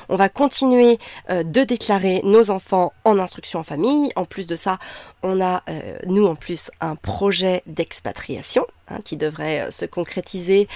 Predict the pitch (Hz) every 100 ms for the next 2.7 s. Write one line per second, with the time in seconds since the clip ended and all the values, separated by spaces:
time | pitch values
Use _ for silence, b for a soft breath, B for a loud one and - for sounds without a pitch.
0 | B B - 151 180 156 139 139 147 156
1 | 208 220 214 202 B B B - - 202
2 | 156 170 262 262 165 175